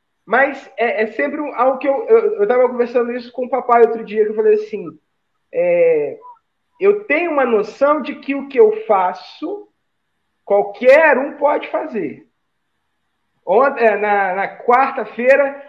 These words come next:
eu gravei, a Marcele pediu pra eu gravar um vídeo, porque ela não sabia ligar as coisas do Data Show na casa espírita. Eu falei, "Vamos fazer." E vou, aqui, ó, aqui você faz assim, aqui assado, aqui você liga, aqui você desliga.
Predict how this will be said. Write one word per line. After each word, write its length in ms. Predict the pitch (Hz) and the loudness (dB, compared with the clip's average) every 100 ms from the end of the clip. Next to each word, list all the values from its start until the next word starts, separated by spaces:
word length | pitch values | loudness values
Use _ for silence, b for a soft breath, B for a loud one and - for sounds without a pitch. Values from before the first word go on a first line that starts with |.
| _ - | _ 2
eu 140 | 226 | 4
gravei, 340 | 240 233 233 | 6 4 4
a 140 | 226 208 | 2 2
Marcele 600 | 214 208 - 277 269 - | 0 -4 2 4 4 -2
pediu 200 | 220 262 | -8 -2
pra 120 | 262 | 0
eu 40 | |
gravar 300 | 240 247 233 | 2 2 2
um 140 | 226 214 | 2 2
vídeo, 380 | 311 330 240 226 | 0 2 -2 -6
porque 220 | 233 277 | -4 0
ela 160 | 277 | 2
não 80 | 269 | 0
sabia 320 | 262 262 254 | -2 -2 -2
ligar 320 | 269 240 269 262 | -4 2 4 4
as 140 | - | 0
coisas 280 | 277 262 254 | 2 2 2
do 60 | |
Data 260 | 240 262 247 | -2 -2 -4
Show 240 | - 262 | -4 -2
na 120 | 254 254 | -2 -2
casa 240 | 247 233 | -4 -6
espírita. 480 | - 302 320 311 262 | -2 2 2 0 -2
Eu 40 | |
falei, 140 | 233 208 | -4 0
"Vamos 260 | 233 254 | 0 4
fazer." 540 | 320 302 254 165 - - _ _ _ _ | 2 4 0 0 -4 -14 _ _ _ _
E 60 | 180 | -4
vou, 200 | 190 262 | 2 2
aqui, 260 | 226 247 269 | 2 0 4
ó, 140 | 277 | 4
aqui 240 | - - | 2 -6
você 120 | 262 254 | -4 0
faz 200 | 247 214 | 0 0
assim, 360 | 214 - 330 | -4 -10 -4
aqui 200 | 262 - | -4 -2
assado, 640 | 233 - - 285 277 277 285 - _ _ | -4 -2 2 6 6 4 -4 -12 _ _
aqui 260 | 208 - 262 | -6 -4 -2
você 280 | 254 254 | -2 0
liga, 240 | 233 285 285 | -2 -2 -8
aqui 160 | 277 | -8
você 300 | 262 240 254 | -6 -4 -6
desliga. 640 | 220 185 214 277 294 285 | -12 -14 -10 -8 -2 -2